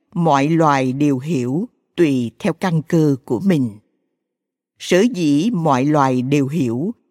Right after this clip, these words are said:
đều được lời nói hóa thân ấy xuyên qua, bởi vì tất cả mọi loài đều ở trong pháp thân Phật. Sau khi Như Lai nhập diệt, hoặc có chúng sanh có thể tự lực nghe rộng mà hiểu được,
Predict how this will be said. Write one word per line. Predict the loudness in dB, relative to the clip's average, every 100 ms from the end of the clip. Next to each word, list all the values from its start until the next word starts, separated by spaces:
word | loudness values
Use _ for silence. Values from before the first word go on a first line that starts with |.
| 0
đều | 2 4
được | 2 0 0
lời | 2 2
nói | 0 0
hóa | 0 -2 -4 -2
thân | -2 -2
ấy | 0 0 0
xuyên | 0 0 0
qua, | 0 0 0 -4 -12 _ _ _ _ -2
bởi | 0 2
vì | 2
tất | 2 0 -2
cả | -2
mọi | 0 0 0
loài | 0 0 0 -2 -6 -12 _ _
đều | -2 0 2 -2 -8 -8
ở | -4 -2
trong | -2 -4
pháp | -6 -8 -10 -4
thân | -4 -4
Phật. | -8 -12 _ _ _ _ _ _ _ _ _ _ _ _ _ _ _
Sau | -4 0 2
khi | 4
Như | 4 4
Lai | 2 0
nhập | 0 -2 -4 -6
diệt, | -2 -2 -2 _ _ _
hoặc | -2 -2 -2 -4
có | -2 -2
chúng | -2 -2
sanh | -2 -2 -2 -2 -6 _ _
có | 0 0
thể | 2 2 0 0
tự | 0 0
lực | 2 0 0
nghe | 0 2 2
rộng | 2 0 -2 -2 -2
mà | -2
hiểu | -2 -4
được, | 0 2 0